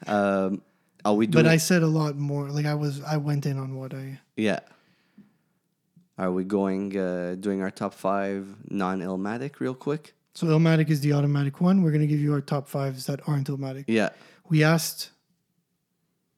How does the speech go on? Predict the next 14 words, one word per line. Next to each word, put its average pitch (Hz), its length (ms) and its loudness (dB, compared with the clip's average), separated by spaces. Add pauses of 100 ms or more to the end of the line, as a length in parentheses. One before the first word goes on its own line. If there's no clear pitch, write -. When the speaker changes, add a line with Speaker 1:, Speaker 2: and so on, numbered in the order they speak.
(840)
Speaker 2:
on 151 220 2
our, 143 440 0
uh, 131 40 -10
Instagram, 147 640 -2 (1000)
"What 160 180 4
is 156 120 0
the 160 80 2
best 147 320 0
Nas 147 280 2
album 151 260 2
that 147 160 -2
isn't 143 300 2
Speaker 1:
Yeah. 104 120 2
Speaker 2:
Illmatic?" 131 240 -8